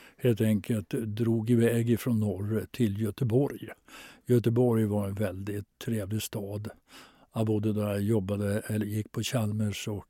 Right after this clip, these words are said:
eh, även på Handelshögskolan i Göteborg. För då fick jag en, ett helt nytt nät, ett helt nytt kontaktnät. Och, eh, väldigt annorlunda än vad jag hade fått om jag hade varit på K T H i Stockholm.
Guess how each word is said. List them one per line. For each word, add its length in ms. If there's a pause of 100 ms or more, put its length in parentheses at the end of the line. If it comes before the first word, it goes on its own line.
(160)
eh, 220
även 180
på 100
Handelshögskolan 960
i 20
Göteborg. 640 (600)
För 140
då 240
fick 400
jag 140
en, 160 (220)
ett 220
helt 440
nytt 260
nät, 440
ett 140
helt 300
nytt 240
kontaktnät. 920 (580)
Och, 520
eh, 280 (360)
väldigt 920
annorlunda 640
än 120
vad 200
jag 60
hade 200
fått 340
om 100
jag 120
hade 160
varit 220
på 80
K 200
T 160
H 240
i 40
Stockholm. 680